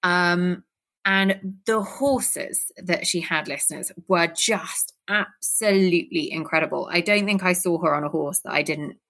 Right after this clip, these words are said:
kind of do a double take at and think, "Oh my God, that is really, really smart." Um, Pippa spoke very, very highly of her. She really threw herself into kind of learning new experiences and very much kind of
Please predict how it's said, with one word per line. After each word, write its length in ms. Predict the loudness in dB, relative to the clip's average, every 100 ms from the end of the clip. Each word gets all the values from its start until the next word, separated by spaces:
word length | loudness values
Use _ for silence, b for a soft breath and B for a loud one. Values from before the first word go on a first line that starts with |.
| _
kind 180 | -6 -6
of 100 | -2
do 100 | -2
a 40 |
double 240 | 0 -2 -2
take 280 | -2 -2 0
at 200 | -2 -4
and 140 | -6
think, 340 | -2 -2 -4 -2
"Oh 100 | 0
my 140 | 0
God, 160 | -2 -4
that 120 | -4 -4
is 120 | -4
really, 320 | -4 -4 -2
really 220 | -4 -2
smart." 400 | -2 0 -2 -2 -8 B B B B -2
Um, 280 | 0 -2 -4
Pippa 540 | -2 -2 0 2 2
spoke 380 | 0 2 0 0 -10 -6
very, 400 | 0 2 2 0
very 240 | 0 0 2
highly 360 | 2 0 2
of 200 | 0 0
her. 240 | 0 0 -2 B B B
She 280 | -2 2 4
really 520 | 4 4 4 2 0
threw 240 | 0 0 0
herself 400 | 0 2 2 0
into 260 | -2 -4
kind 200 | -4 -4
of 100 | -2
learning 420 | 2 2 4 2 0
new 140 | 0
experiences 1000 | -2 0 2 2 2 0 0 0 0 -2 0
and 400 | 0 2 2 -2 -6
very 380 | 0 2 4
much 540 | 4 2 0 0 0 0 _
kind 240 | -12 -2 0
of 200 | 0 -4